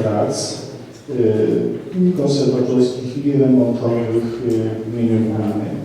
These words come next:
I pozwólcie, że bardzo serdecznie podziękuję wszystkim,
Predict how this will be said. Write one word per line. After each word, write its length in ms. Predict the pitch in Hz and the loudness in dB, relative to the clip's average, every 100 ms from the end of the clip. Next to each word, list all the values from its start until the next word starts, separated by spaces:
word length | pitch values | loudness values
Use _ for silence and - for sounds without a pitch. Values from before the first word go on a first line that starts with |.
| - - - - | -12 -16 -16 -10
I 40 | |
pozwólcie, 640 | 127 147 151 175 180 151 147 | -4 0 0 0 -2 0 0
że 320 | 135 135 135 135 135 135 | 0 0 0 -4 -8 -6
bardzo 240 | 143 147 147 | -4 0 0
serdecznie 440 | - 139 139 143 | -2 0 2 2
podziękuję 580 | 139 123 127 127 139 127 107 | 2 0 2 0 2 2 2
wszystkim, 680 | - 120 117 - 107 - | 0 0 -2 -4 -4 -4